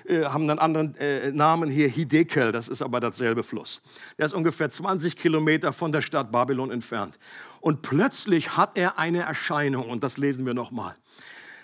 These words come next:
„Als ich aufblickte, sah ich einen Mann, der ein weißes Leinengewand mit einem Gürtel aus feinstem Gold trug.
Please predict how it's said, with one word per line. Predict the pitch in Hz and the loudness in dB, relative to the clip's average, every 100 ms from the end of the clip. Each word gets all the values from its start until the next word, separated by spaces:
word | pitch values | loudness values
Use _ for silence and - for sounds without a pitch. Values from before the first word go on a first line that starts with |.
| - - | -4 4
„Als | 175 - | 4 4
ich | 170 - 175 | 0 2 6
aufblickte, | 208 247 - - 202 160 - 139 | 6 6 -2 4 6 6 4 -2
sah | 110 - 151 180 220 | 0 4 6 6 4
ich | 151 - | 0 0
einen | 160 156 147 | 2 2 4
Mann, | 147 156 120 | 4 4 2
der | 104 131 | 0 0
ein | 123 120 | 0 -2
weißes | 127 147 196 - 190 147 | 2 2 2 0 -2 2
Leinengewand | 143 151 165 143 120 120 104 | 2 4 2 0 0 0 -2
mit | 120 | -4
einem | - 135 127 | -2 -2 0
Gürtel | 113 156 - 156 | 2 0 2 -2
aus | 123 - | -4 -8
feinstem | - 139 151 - 143 | -6 -4 -4 -6 -4
Gold | 131 120 117 | 0 -2 -2
trug. | - 107 87 - | -8 -8 -8 -14